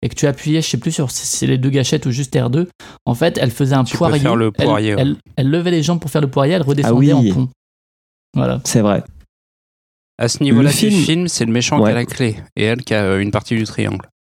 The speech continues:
Speaker 2: C'est ça.
Speaker 3: Exactement.
Speaker 2: Hmm.
Speaker 3: Le film prend une petite respiration. On va passer quelques coups de fil.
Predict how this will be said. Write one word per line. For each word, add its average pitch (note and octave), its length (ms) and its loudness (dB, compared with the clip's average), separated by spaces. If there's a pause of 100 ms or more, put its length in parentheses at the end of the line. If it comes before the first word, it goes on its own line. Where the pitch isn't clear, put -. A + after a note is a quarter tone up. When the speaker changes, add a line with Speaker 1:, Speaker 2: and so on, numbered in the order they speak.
(140)
Speaker 2:
C'est A2+ 100 -2
ça. - 80 -4
Speaker 3:
Exactement. A2+ 540 2 (180)
Speaker 2:
Hmm. G#2+ 80 -2 (840)
Speaker 3:
Le D#3+ 140 6
film B3+ 300 2
prend - 180 2
une F3 100 4
petite F#3 260 4
respiration. D#3 840 2
On B2+ 80 4
va B2+ 80 4
passer D3+ 300 2
quelques D3+ 240 2
coups C#3 160 2
de - 60 -2
fil. C#3 300 4